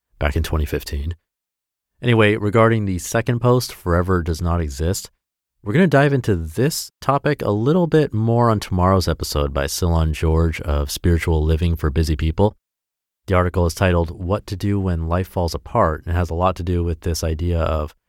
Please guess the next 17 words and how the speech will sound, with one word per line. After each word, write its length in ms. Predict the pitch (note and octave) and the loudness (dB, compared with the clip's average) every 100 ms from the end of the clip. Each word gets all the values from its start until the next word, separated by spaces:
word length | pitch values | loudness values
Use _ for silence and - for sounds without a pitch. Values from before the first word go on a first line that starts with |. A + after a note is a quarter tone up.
| _ G2 | _ -4
nothing 260 | G#2+ C3 | 0 0
lasting 320 | A2 G2+ - | 2 0 -2
forever. 640 | E2 D#2+ D#2+ A2 E2 C#2+ - _ _ _ _ - | -6 -4 0 0 0 -4 -8 _ _ _ _ -6
So 140 | F#2+ | -2
I'll 20 | |
save 180 | E2+ G#2 | 2 2
my 120 | F#2 | 2
commentary 460 | - F2+ F2 F2 D#2+ | 2 0 2 0 0
about 280 | D2+ D2 - | 0 -4 -2
that 340 | A2+ F2 - | 0 0 -2
on 280 | E2+ D#2 D2+ | -6 -8 -8
tomorrow's 420 | E2 D#2 D3 G2+ | -8 -2 0 0
show. 380 | - C#2+ C#2 - _ _ _ _ _ _ | -2 -8 -8 -14 _ _ _ _ _ _
But 180 | - F#2+ | -6 -4
back 200 | G#2 A#2 | -2 -2
to 160 | - A#2 | -2 -2
the 340 | G#2 G2 F#2 | -2 -4 -6